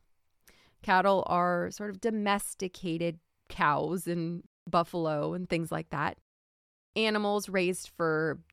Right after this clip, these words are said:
dairy and beef. You might also see flocks of sheep. What was probably most interesting, though,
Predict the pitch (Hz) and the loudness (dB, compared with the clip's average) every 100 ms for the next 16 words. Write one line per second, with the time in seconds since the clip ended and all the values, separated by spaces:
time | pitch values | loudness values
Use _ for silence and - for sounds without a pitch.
0 | - 165 165 151 160 202 226 175 170 156 | -12 -2 0 0 -2 -4 -4 -2 -4 -8
1 | - - - 165 247 - - - _ _ | -12 -18 -10 -8 -8 -12 -20 -20 _ _
2 | _ 214 214 202 190 180 190 180 180 160 | _ -2 2 4 4 0 -6 -4 -2 -2
3 | - 175 - 170 220 - - - _ _ | -2 -8 -6 -6 -6 -8 -20 -20 _ _
4 | _ _ _ _ _ 220 202 277 311 302 | _ _ _ _ _ 0 2 2 6 6
5 | 381 359 330 254 214 208 240 277 - - | 6 -2 -2 0 0 0 0 -2 -12 -6
6 | 214 220 226 - 180 165 143 147 208 | -4 -2 -4 -4 -6 -4 -4 -4 -6